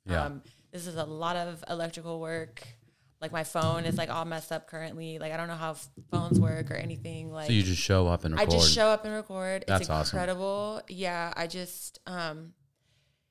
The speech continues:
Speaker 2: well, I help get a lot of the guests though too, which can be
Speaker 1: Yeah, of
Speaker 2: stressful at
Speaker 1: course.
Speaker 2: times. Yeah,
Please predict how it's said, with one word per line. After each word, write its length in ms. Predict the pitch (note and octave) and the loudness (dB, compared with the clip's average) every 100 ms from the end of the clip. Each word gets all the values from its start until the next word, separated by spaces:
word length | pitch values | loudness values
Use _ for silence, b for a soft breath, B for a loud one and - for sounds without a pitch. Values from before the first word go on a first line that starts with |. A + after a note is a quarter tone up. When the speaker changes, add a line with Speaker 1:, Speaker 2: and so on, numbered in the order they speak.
| _ _ _ _ _ | _ _ _ _ _
Speaker 2:
well, 220 | G#3+ G#3 G3+ | 4 6 6
I 100 | G3+ | 2
help 440 | G#3 C#4 C4+ - - _ | 0 -2 -4 -16 -20 _
get 180 | - F#3+ | -2 0
a 60 | F#3 | 2
lot 140 | F3 | 0
of 60 | E3 | -2
the 60 | |
guests 460 | E3+ C#2+ - - - | -6 -10 -10 -10 -8
though 140 | D#3+ | -8
too, 260 | - F3+ D#3 | -8 -10 -8
which 160 | D#3+ - | -8 -8
can 120 | E3 | -8
be 60 | D#3 | -4
Speaker 1:
Yeah, 140 | - | -4
of 60 | - | -2
Speaker 2:
stressful 180 | - D2+ | 0 0
at 100 | - | -2
Speaker 1:
course. 120 | D#3+ | -8
Speaker 2:
times. 300 | D3+ D3+ - - | -8 -12 -16 -20
Yeah, 420 | F3+ E3 D#3+ D#3 | -4 0 0 -2